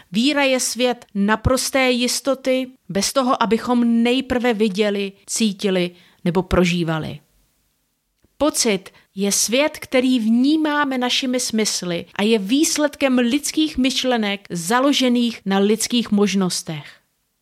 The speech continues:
V druhé Korinským páté kapitole sedmém verši nás Pavel učí tomu, že nechodíme podle toho, co vidíme, že nežijeme,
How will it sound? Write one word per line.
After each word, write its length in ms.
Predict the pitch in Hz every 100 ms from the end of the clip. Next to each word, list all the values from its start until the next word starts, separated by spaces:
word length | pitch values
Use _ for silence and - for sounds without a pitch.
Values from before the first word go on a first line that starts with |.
| _ _ _ _ _ _ _ _ _ _ _ _ _ _ _ _ -
V 40 |
druhé 480 | 165 240 339 320 311
Korinským 680 | 285 285 330 311 - 214 185
páté 480 | - 240 277 302 294
kapitole 560 | 247 247 - 240 202
sedmém 520 | 180 240 226 254 262
verši 500 | 226 240 233 - 156 -
nás 240 | 208 220
Pavel 360 | - 262 277 -
učí 320 | 254 - 294
tomu, 560 | 285 240 214 180 180 - _ -
že 220 | 175 240
nechodíme 680 | 233 254 - 330 277 311 302
podle 400 | 302 285 269 285
toho, 300 | 277 247 262
co 260 | 269 254 247
vidíme, 680 | 202 269 269 302 277 170 - _
že 180 | 175 220
nežijeme, 960 | 220 240 285 330 330 247 202 160 165